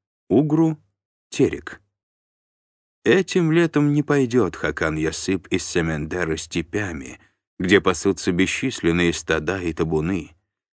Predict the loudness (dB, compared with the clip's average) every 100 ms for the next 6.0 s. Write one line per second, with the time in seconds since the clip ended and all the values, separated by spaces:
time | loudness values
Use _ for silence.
0 | -8 4 6 6 4 -2 0 2 2 0
1 | -4 -2 -4 -4 -4 -2 0 -2 -8 -8
2 | -4 -2 -2 -4 -2 -4 -4 -4 -4 -2
3 | -2 -2 -2 -4 -4 -6 -10 -10 -12 _
4 | _ _ _ -8 0 2 2 0 2 4
5 | 2 0 0 2 2 0 -4 -4 -8 -8